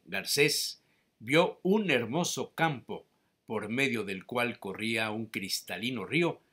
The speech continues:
y estaba rodeado de otros dos que le ceñían y le circunvalaban,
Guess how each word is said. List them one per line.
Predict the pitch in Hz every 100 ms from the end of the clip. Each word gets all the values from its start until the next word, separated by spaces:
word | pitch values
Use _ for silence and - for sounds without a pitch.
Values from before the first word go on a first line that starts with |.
| _ _ -
y |
estaba | 104 - 131 131
rodeado | 107 101 92 120 123 110
de | 95
otros | 120 143 101 95 95
dos | 160 156 - - _ _ _
que | -
le | 98 95
ceñían | - 95 107 131 120 110
y |
le | 90 92 95
circunvalaban, | - - 104 95 104 95 90 92 104 107 101